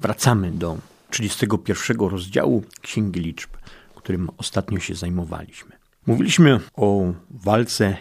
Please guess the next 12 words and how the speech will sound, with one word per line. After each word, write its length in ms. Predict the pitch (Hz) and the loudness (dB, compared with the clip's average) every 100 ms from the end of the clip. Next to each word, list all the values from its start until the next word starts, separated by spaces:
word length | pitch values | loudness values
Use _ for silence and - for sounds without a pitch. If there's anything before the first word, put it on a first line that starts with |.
| - | -2
Izraelitów 760 | 135 107 101 98 117 - 104 - | 0 2 2 4 0 -2 -6 -4
z 160 | - - | -4 0
Madianitami. 880 | 104 101 95 90 87 - - - _ _ - | 2 0 -2 -2 -4 -6 -14 -14 _ _ -6
Zwróciliśmy 520 | 147 85 - - 131 | -4 -4 -4 2 4
uwagę 320 | 107 127 127 - - - | 4 4 2 0 -12 -18
wtedy, 480 | - - 131 131 120 - - | -10 -2 4 4 4 0 -6
że 400 | 110 90 98 95 98 _ _ - | -4 0 2 2 -2 _ _ -12
jest 200 | - - | -10 -10
to 60 | |
też 180 | - 123 | -2 0
jakimś 320 | 120 - 107 | 0 0 0
takim 280 | - - 110 | -2 -2 -2